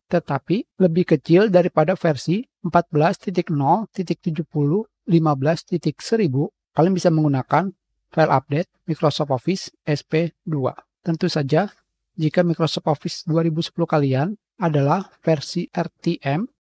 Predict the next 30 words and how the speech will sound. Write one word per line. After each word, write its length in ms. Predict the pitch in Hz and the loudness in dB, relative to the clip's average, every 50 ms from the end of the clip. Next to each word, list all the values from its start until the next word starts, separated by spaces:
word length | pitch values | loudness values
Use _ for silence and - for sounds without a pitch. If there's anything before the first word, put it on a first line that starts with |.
| _ _ _ _ _ _ _ _ _ _ - | _ _ _ _ _ _ _ _ _ _ 2
ini 160 | 165 180 208 | 2 2 2
adalah 240 | 220 170 175 175 - | 0 0 0 0 0
versi 240 | - 175 151 - - | 0 -2 -2 -2 -4
pertama 480 | 165 - - - 135 127 127 147 175 - _ _ _ | -6 -6 -4 -4 -2 -2 0 -2 -2 -4 _ _ _
dari 320 | - 160 170 165 175 165 | 0 0 2 2 2 0
Microsoft 400 | 165 - - 160 151 - 165 - | -2 -2 -4 -4 -4 -4 -4 -4
Office 240 | - 143 - - - | -6 -8 -8 -6 -4
dua 160 | 151 151 156 | -2 0 0
ribu 240 | 151 151 143 147 151 | 0 -2 -2 -4 -6
sepuluh, 480 | - - _ 139 135 135 151 185 254 - _ _ _ | -6 -8 _ -4 -2 0 0 0 -2 -4 _ _ _
dengan 320 | - 165 156 151 151 151 | -4 -2 0 0 0 0
kata 320 | 151 - 147 143 - 135 123 | -2 -2 -4 -4 -2 -2 0
lain, 240 | 135 151 196 226 - _ _ _ - | 0 -2 -2 -4 -8 _ _ _ 0
belum 340 | 151 151 160 185 202 214 208 185 | 2 4 4 4 4 2 0 0
memiliki 520 | 180 170 160 151 143 - - - 160 247 - _ _ _ - | 0 0 0 0 -2 -4 -4 -4 -4 -4 -6 _ _ _ -10
Service 640 | - - 170 160 - - 175 170 - - - - _ _ | -4 0 0 0 0 -2 -4 -4 -4 -6 -8 -12 _ _
Pack, 220 | - - - - _ _ _ _ _ - | -8 -8 -8 -8 _ _ _ _ _ -2
yaitu 500 | 196 165 156 151 - - 175 226 269 277 - _ _ - | 0 2 2 0 0 0 0 0 0 -4 -10 _ _ -6
versinya 400 | 170 160 - - 165 151 175 208 | -6 -6 -4 -2 -2 -2 -2 -2
adalah 320 | 208 165 131 127 131 156 226 - _ _ - | -2 -2 -2 -2 -2 -2 -4 -8 _ _ 0
lebih 240 | 180 170 160 175 175 | 0 0 2 0 -2
tinggi 400 | - - 143 143 135 139 185 233 - _ _ | -2 -2 -2 0 0 -2 -4 -6 -6 _ _
atau 580 | - 147 143 - _ _ - 127 131 170 254 - _ _ _ _ | -4 -4 -4 -4 _ _ -2 0 0 0 0 -2 _ _ _ _
sama 320 | - - 170 156 156 160 143 | -6 -2 -2 0 0 0 -2
dengan 420 | 143 131 135 143 170 220 208 196 - _ _ _ _ _ | -2 -2 -2 -2 -2 -2 -4 -6 -10 _ _ _ _ _
versi 540 | - - 156 147 - - - - 185 208 233 - | -2 0 0 0 -2 -4 -4 -4 -2 -2 -4 -4
empat 300 | 226 170 - 160 - - | -6 -4 -4 -4 -4 -2
belas 300 | 143 135 151 190 - - | -2 -2 -2 -2 -4 -8
titik 240 | 190 175 - 175 - | -10 -8 -8 -6 -4
nol 380 | 156 143 139 139 180 233 - | -2 -2 0 0 -2 -4 -6